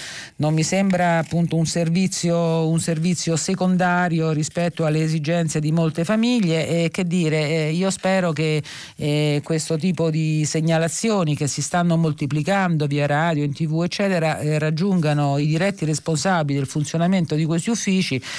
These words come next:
Nel settore privato si, si è trovato il modo di, eh, gestire l'emergenza covid con le norme del distanziamento, attrezzandosi per tornare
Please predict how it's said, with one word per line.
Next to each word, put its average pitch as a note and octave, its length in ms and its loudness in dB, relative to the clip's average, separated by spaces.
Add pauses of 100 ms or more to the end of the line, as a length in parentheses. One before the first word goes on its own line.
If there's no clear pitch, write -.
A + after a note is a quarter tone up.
(360)
Nel E3+ 200 0
settore F3 480 -2
privato E3 720 0
si, - 160 -4
si - 260 -4
è D#3+ 120 0
trovato E3 680 0
il D3+ 200 0
modo E3 540 2
di, D3 220 0
eh, C#3 140 -2
gestire D3+ 640 0
l'emergenza D3 720 -2
covid C#3 640 0
con C3+ 140 -2
le C#3 80 0
norme D3 320 0
del C#3+ 120 0
distanziamento, D3 840 -2
attrezzandosi C#3+ 800 0
per B2+ 180 -4
tornare C#3+ 540 0